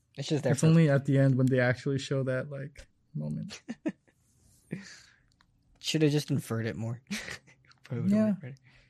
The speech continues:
Speaker 1: Um, what other points was I gonna make? I mean, yeah. <laughs> What did you,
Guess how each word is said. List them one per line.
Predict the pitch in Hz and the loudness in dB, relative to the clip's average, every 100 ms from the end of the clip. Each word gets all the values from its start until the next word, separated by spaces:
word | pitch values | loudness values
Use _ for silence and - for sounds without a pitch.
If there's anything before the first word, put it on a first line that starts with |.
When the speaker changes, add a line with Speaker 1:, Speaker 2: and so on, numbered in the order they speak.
| _ - _ _ _ _ _ _ _ _ _ - | _ -20 _ _ _ _ _ _ _ _ _ -6
Speaker 1:
Um, | 120 110 107 104 107 101 104 104 - _ _ _ _ _ _ _ - | 0 2 2 2 0 -4 -6 -12 -16 _ _ _ _ _ _ _ -10
what | 120 | -8
other | 113 | -8
points | - 101 104 | -10 -14 -12
was | 98 | -12
I | |
gonna | 95 95 | -12 -14
make? | 95 95 - _ _ _ _ _ _ _ _ _ - - _ _ _ _ _ _ _ _ _ 139 | -16 -20 -20 _ _ _ _ _ _ _ _ _ -18 -18 _ _ _ _ _ _ _ _ _ -2
I | |
mean, | 131 | 2
yeah. | 117 113 - | 4 2 -2
<laughs> | _ - 143 | _ -2 4
What | 190 | 6
did | |
you, | 190 | 4